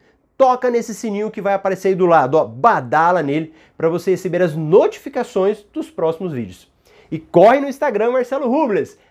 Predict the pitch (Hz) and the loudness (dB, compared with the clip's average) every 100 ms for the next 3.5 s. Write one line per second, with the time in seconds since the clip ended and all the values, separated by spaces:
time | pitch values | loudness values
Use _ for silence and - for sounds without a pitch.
0 | - 339 311 269 269 233 208 160 135 120 | -12 -10 -6 -2 0 0 0 0 -2 -2
1 | 254 240 196 151 240 214 - 135 220 247 | -2 0 0 0 -2 -2 -6 0 4 4
2 | 214 165 247 392 320 - 220 190 214 180 | 2 -4 -4 -2 -2 0 0 0 -4 -2
3 | 180 170 151 180 214 | -2 -2 -4 -6 -8